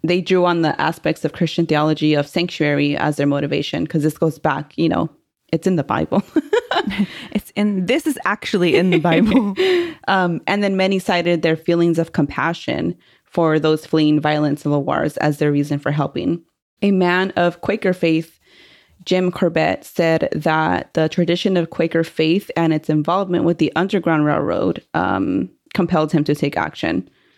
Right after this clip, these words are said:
Speaker 2: Oh, a Quaker church?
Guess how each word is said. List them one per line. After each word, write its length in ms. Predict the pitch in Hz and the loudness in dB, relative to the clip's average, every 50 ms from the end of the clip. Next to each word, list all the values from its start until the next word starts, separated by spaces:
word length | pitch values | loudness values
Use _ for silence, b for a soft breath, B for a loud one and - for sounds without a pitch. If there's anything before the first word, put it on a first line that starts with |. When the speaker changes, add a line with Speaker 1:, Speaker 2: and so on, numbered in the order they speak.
| b b b b b b - | b b b b b b -6
Speaker 2:
Oh, 680 | 202 202 254 294 302 285 240 190 165 151 147 143 135 131 120 120 - - _ - | -2 0 2 2 2 4 4 4 4 4 4 4 2 2 0 0 -4 -4 _ -4
a 60 | 190 | -4
Quaker 580 | 202 - - - 165 160 160 160 - - 214 208 | -4 -4 -4 -2 0 2 2 0 0 0 0 0
church? 720 | 196 - - 196 165 175 202 226 - - - - - - | -2 -2 -2 0 0 2 0 -2 -4 -8 -12 -16 -16 -18